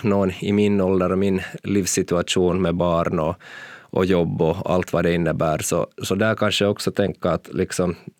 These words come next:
det är en period när man kanske kommer som, ha det som mest och det, det ska vara okej att man kanske inte behöver träna si och så många gånger i veckan som man kanske har gjort tidigare eller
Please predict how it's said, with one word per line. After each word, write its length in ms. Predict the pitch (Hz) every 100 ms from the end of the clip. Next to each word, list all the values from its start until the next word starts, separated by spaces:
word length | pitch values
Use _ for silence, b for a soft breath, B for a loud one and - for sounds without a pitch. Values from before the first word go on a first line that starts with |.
| -
det 100 | 104
är 80 |
en 100 | 98
period 600 | 87 98 92 104 101 95
när 180 | 92 95
man 140 | 92 95
kanske 460 | 87 - - -
kommer 280 | 92 98 87
som, 280 | 90 92 -
ha 340 | - - 107
det 120 | 139 110
som 220 | 95 85
mest 340 | 78 - -
och 80 | 87
det, 140 | 90
det 140 | - 101
ska 180 | - 104
vara 120 | 101
okej 380 | - 110 117 98
att 80 |
man 120 | - 92
kanske 240 | 90 -
inte 160 | 101 95
behöver 480 | 107 113 101 80 - B B B B B B B -
träna 440 | 101 98 90 85 -
si 280 | - 98 90
och 80 |
så 180 | - 95
många 340 | 90 87 85 80
gånger 540 | 101 101 98 78 -
i 60 | 87
veckan 420 | 87 87 - 87
som 140 | 95
man 80 | 82
kanske 260 | 82 85 80
har 60 |
gjort 280 | 82 76 -
tidigare 680 | 117 135 135 120 110 107 101
eller 460 | 98 95 90 95